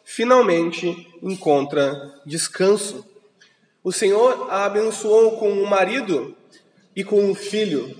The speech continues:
e também com segurança. Agora ela não estava mais à mercê da sorte, à mercê da sociedade, sendo estrangeira. Não, ela colhe os frutos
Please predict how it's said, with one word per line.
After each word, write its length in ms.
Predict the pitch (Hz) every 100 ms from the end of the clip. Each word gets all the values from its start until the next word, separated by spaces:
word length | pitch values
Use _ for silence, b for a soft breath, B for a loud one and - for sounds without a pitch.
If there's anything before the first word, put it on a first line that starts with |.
| - -
e 60 |
também 260 | - 220 247
com 120 | 240
segurança. 640 | 220 247 220 202 220 214
Agora 200 | 180 233 254
ela 120 | 240
não 80 | 226
estava 300 | 226 220 202
mais 180 | 208
à 60 | 220
mercê 380 | 214 190 - 196
da 100 | 185
sorte, 640 | - 196 190 196 - - - b b
à 80 | 170
mercê 260 | 190 185 185
da 80 |
sociedade, 720 | 196 196 - 165 160 180 170 139 - -
sendo 240 | - 190
estrangeira. 840 | 185 - 175 165 160 170 170 131 - - b b b -
Não, 560 | 202 240 175 - - -
ela 280 | 190 202 170
colhe 720 | - - 214 220 269 269 247
os 280 | 220 - -
frutos 840 | - 180 190 208 202 - - _